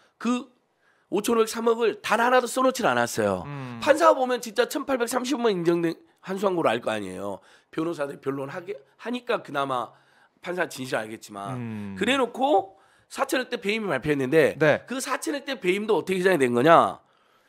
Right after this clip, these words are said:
Speaker 1: 분명히 성남, 이 성남의 뜰이라는 시행사의 지분은 성남시가 오십 프로 밖에 없어요.
Speaker 2: 음.
Speaker 1: 그럼 오십 프로 가져가면,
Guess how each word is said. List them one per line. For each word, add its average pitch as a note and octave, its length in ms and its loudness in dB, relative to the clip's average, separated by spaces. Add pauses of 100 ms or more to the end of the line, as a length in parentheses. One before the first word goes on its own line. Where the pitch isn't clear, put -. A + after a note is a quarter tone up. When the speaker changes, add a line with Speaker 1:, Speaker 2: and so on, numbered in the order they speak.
(800)
Speaker 1:
분명히 F4 460 2
성남, D4 920 6
이 A3 180 2
성남의 C#4 460 6
뜰이라는 A3+ 540 6
시행사의 G#3+ 720 6
지분은 E3+ 560 2
성남시가 G#3+ 520 -4
오십 E3 440 -6
프로 D#4+ 140 6
밖에 G#3 180 -2
없어요. A#2+ 840 2
Speaker 2:
음. G2+ 160 -20 (380)
Speaker 1:
그럼 B3 160 -4
오십 F#3+ 440 -2
프로 G4 160 -2
가져가면, E3 720 -2